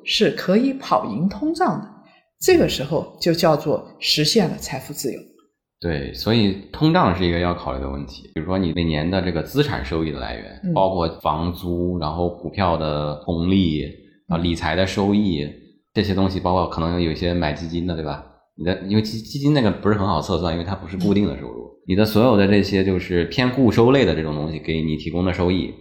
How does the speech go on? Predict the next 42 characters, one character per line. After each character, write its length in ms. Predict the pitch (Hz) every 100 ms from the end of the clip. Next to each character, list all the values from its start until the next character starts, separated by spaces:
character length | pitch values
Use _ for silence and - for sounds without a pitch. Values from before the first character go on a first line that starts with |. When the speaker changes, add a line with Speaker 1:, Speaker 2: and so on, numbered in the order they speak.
| -
Speaker 2:
能 240 | 87 90
够 200 | 104 104
让 280 | 92 104 90
你 300 | 80 71 62 - -
满 260 | 90 85
足 140 | 82 95
基 120 | -
本 140 | 135
的 60 | 87
一 60 | 101
个 100 | 113
花 160 | 123
销， 300 | 117 117 127 -
然 120 | 104
后 120 | 151
你 140 | 117 82
的 100 | 104
这 160 | 139
类 140 | 131 117
资 160 | 143
产 280 | 151 113 67
的， 100 | 78
它 180 | 82 123
的 80 | 117
基 140 | -
本 160 | 135 82
盘 140 | 82
还 120 | 87
不 120 | 87 110
能 260 | 95 110
贬 260 | 107 78 67
值 300 | 67 80 82
啊。 160 | 65 - _ _ _
其 80 | -
实 80 | 165
这 80 | 202
个 80 | 147
要 220 | 151 175
求 120 | 131
我 80 | 120
觉 120 | 92
得 280 | 107 117